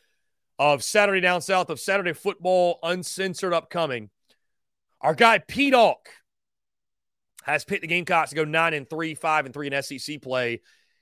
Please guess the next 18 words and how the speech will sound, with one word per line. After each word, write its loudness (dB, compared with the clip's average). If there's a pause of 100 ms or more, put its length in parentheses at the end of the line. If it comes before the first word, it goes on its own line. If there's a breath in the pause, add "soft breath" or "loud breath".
(140)
And 0
Brennan 4
M 2
taking 2
his -2
shot 2
at -8
C -8
Philly -2
says -2
that -10
seven 0
and -6
five 2
is -2
the -10
easy -2
pick. 2